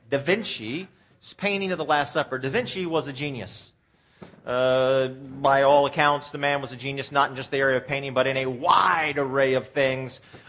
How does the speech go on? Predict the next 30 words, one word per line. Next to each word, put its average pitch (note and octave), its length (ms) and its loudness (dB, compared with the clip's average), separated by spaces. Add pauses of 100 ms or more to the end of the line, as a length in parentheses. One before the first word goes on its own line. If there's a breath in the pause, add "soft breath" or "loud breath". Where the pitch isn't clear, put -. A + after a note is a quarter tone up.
Uh, C3+ 160 2
some D#3+ 200 -2
people D#3 200 -4
say D3 380 2
he D#3+ 220 -4
was D3 500 4 (280 soft breath)
the C#3+ 80 -2
smartest E3+ 600 2
person D#3 500 -4
on, C#3 480 -2 (380 soft breath)
uh, C#3 220 0 (300)
a C3 80 0
wide D#3 440 2
array C#3+ 400 2
of B2 240 -4
topics C3 800 -4
that B2+ 240 -2
there B2+ 180 0
has B2 140 -4
ever A#2 180 0
been. G2+ 220 -6
He's G#2+ 240 -10
the, A2 300 -4
as, G#2+ 360 -10
as G#2+ 120 -16
smart C3 280 -2
as G2+ 60 -10
it G#2 80 -12
comes. E2 300 -14
However, D#3+ 640 0